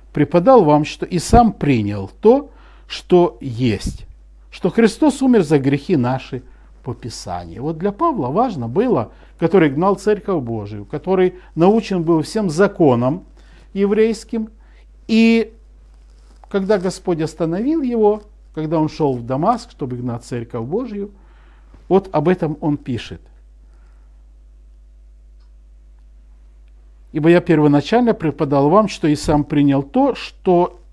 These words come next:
есть, что Христос умер за грехи наши по Писанию».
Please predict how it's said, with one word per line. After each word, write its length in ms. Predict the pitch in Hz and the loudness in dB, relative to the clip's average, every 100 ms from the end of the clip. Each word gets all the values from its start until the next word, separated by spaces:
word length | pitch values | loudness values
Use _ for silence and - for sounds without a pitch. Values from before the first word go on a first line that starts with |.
| - - - | -20 -20 -18
есть, 680 | 139 113 127 92 - - - - | -12 -6 -4 -4 -8 -14 -14 -18
что 320 | - - 180 | -16 -8 -6
Христос 720 | - 120 123 - - 262 262 - - - - - | -4 -4 -6 -4 -2 -2 -4 -20 -20 -20 -18 -2
умер 320 | 202 226 202 | 2 4 2
за 160 | 120 123 | 0 -4
грехи 460 | 113 113 - 208 | -4 -8 -8 -6
наши 500 | 135 104 127 - 113 - - - - - | -4 -4 -8 -10 -16 -16 -20 -20 -20 -16
по 140 | - | -12
Писанию». 800 | 104 - - - 87 87 90 - | -12 -12 -16 -12 -12 -14 -20 -20